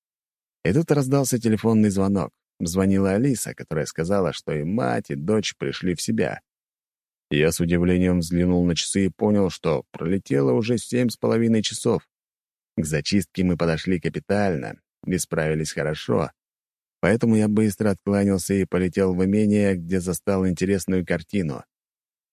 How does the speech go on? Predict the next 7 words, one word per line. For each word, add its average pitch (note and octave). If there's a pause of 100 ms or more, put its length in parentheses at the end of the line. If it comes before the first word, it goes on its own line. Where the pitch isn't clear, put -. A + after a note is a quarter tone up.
(560)
Огромный D3
графский F2+
стол B2+
был F#2+
завален F2+
разнообразной F#2+
едой. A#2